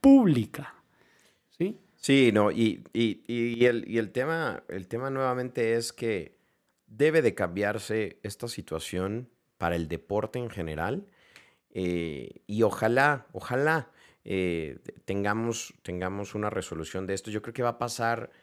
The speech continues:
Speaker 2: un montón de, de, de, de, de cosas, mm, nuevas. Ahorita estaba, justo en estos momentos, estaba re-, estaba mirando la, la noticia de que acaban de quitar a John Gruden del, del,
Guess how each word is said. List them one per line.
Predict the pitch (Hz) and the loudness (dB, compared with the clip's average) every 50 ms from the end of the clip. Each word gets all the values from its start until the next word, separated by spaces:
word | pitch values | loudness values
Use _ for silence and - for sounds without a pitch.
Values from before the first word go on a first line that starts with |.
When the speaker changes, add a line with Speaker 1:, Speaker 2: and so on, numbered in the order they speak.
| _ _ _ _ _ _ _ _ _ _ _ _ _ _ _ _ _ - | _ _ _ _ _ _ _ _ _ _ _ _ _ _ _ _ _ -2
Speaker 2:
un | 127 135 139 | 0 2 2
montón | 131 123 120 120 110 117 - 143 120 120 120 120 117 | 2 2 0 0 -2 0 0 2 2 2 0 -2 -2
de, | 110 104 - | -2 -2 -2
de, | - - 95 92 73 60 | -4 -6 -6 -4 -4 -6
de, | - - 92 87 85 82 82 82 78 78 71 - _ _ | -6 -6 -4 -4 -2 -2 -4 -4 -6 -8 -10 -14 _ _
de, | - 90 82 - - | -10 -10 -10 -10 -12
de | - - 85 _ | -14 -14 -12 _
cosas, | - - 117 117 - - 117 113 110 - - - - _ _ _ _ _ _ _ | -2 0 0 2 2 2 2 0 0 -2 -6 -10 -14 _ _ _ _ _ _ _
mm, | - 98 98 95 90 - - - 80 | -8 -6 -6 -6 -6 -8 -10 -10 -4
nuevas. | 78 85 92 101 107 117 123 131 151 160 - _ _ _ - | 0 4 6 6 8 8 8 6 4 2 -2 _ _ _ -6
Ahorita | - - 73 82 92 104 113 - - | -4 -2 0 0 -2 -2 -2 0 0
estaba, | 117 117 - - 117 117 117 117 117 107 82 - - - | 0 2 4 4 4 6 6 6 6 6 4 2 -4 -4
justo | - - 147 143 - - 104 | -2 0 0 0 0 0 0
en | 92 92 | 0 0
estos | 98 98 - - 104 | -2 -4 -6 -6 -6
momentos, | 101 92 87 92 98 98 - 104 104 95 - - - - _ _ | -4 -4 -4 -4 -6 -6 -6 -6 -8 -8 -10 -14 -20 -20 _ _
estaba | - 101 - - 101 107 | -10 -4 0 0 2 2
re-, | 104 98 95 - | 2 0 -2 -2
estaba | 95 90 - - 95 101 98 95 | -4 -4 -4 -2 0 0 0 0
mirando | 98 95 90 90 90 92 95 98 | 0 0 0 0 0 -2 -2 0
la, | 95 90 87 | 0 0 0
la | - 90 90 90 | 0 -2 -2 -2
noticia | 87 87 87 - 95 90 - 101 | -2 -4 -6 -8 -8 -8 -6 -4
de | 95 90 80 | -4 -4 -4
que | - - 87 85 82 80 80 - _ _ _ _ _ _ _ - | -4 -4 -4 -2 -4 -4 -8 -12 _ _ _ _ _ _ _ -4
acaban | - 98 - - 104 101 104 107 104 | -4 -2 0 2 4 4 4 4 2
de | 92 92 | 0 -4
quitar | - 95 87 - 98 95 95 | -4 -4 -2 0 2 2 2
a | 95 90 | 2 0
John | 87 95 95 92 | 0 -2 -2 -2
Gruden | 90 92 98 98 98 98 95 90 | 0 0 2 2 2 0 -2 0
del, | 82 85 85 82 80 80 78 76 55 | 0 0 0 0 -2 -4 -6 -8 -10
del, | - 80 80 78 78 78 78 78 80 78 - | -8 -8 -8 -8 -8 -10 -10 -10 -10 -10 -12